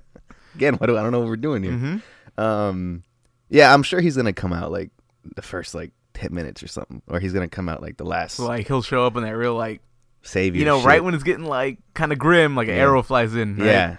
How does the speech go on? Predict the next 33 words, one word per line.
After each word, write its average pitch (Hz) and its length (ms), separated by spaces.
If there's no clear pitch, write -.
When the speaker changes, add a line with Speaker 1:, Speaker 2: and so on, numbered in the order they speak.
Speaker 1:
yeah, 92 240
something. 131 420
Speaker 2:
Like, 110 140
he - 80
knocks 127 300
one 131 100
of 113 60
the 110 80
gems 120 400
out 117 100
of 113 60
the 113 80
Infinity 120 400
Stone 123 320
with 107 80
an 110 60
Speaker 1:
Yeah. 117 60
Speaker 2:
arrow. 123 360
Speaker 1:
Yeah, 107 380
a, 131 140
a - 20
lot 160 180
of - 80
people 156 260
are, 107 140
like, 90 240
really 101 260
speculating 87 520
he's 82 140
gonna 82 160
have, 82 200
like, 73 160
a - 60